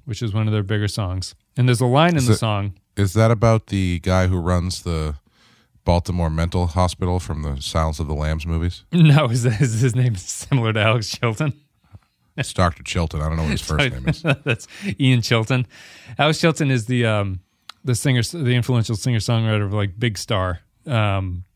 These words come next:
Speaker 2: Oh,
Speaker 1: and he
Speaker 2: okay.
Speaker 1: just had a prolific career. But they have a song called Alex Chilton. And one of the lyrics in it is,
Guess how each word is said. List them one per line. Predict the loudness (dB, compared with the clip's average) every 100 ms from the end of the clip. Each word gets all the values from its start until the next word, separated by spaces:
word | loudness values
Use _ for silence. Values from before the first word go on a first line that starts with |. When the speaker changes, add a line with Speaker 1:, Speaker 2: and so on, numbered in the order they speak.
| -8
Speaker 2:
Oh, | 0
Speaker 1:
and | 0 0 -2
he | -4
Speaker 2:
okay. |
Speaker 1:
just | -4 -4
had | -4
a | -2 -4 -8 -14 -16 -10
prolific | -6 -4 -4
career. | -4 -4 -2
But | 2
they | 4
have |
a | 4
song | 2 2
called | 2 0
Alex | -2 -2
Chilton. | -4 -4 -6 -8 -20 -20 -20 _ _
And | 4
one | 6
of | 6
the | 4 2
lyrics | 4 4 4 2 0
in | -2 0
it | -2 -2
is, | 0 4 4 2 -2 -6